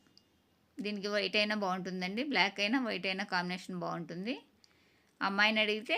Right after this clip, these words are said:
రెండిట్లో ఏదో ఒకటి ఏమన్నారనేసి నేను బ్లాక్ వేస్తున్నాను. ఇది మనం ప్యాంట్ క్లాత్తో కుట్టామంటే చెప్తే కానీ తెలియదు కదండి.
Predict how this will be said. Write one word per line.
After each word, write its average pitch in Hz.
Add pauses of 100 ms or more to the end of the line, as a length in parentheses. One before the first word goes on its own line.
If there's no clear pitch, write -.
(140)
రెండిట్లో 233
ఏదో 208
ఒకటి 208
ఏమన్నారనేసి 202
నేను 254
బ్లాక్ 196
వేస్తున్నాను. - (1160)
ఇది 196
మనం 220
ప్యాంట్ 202
క్లాత్తో 220
కుట్టామంటే 214 (1040)
చెప్తే 226
కానీ 233
తెలియదు 220
కదండి. 202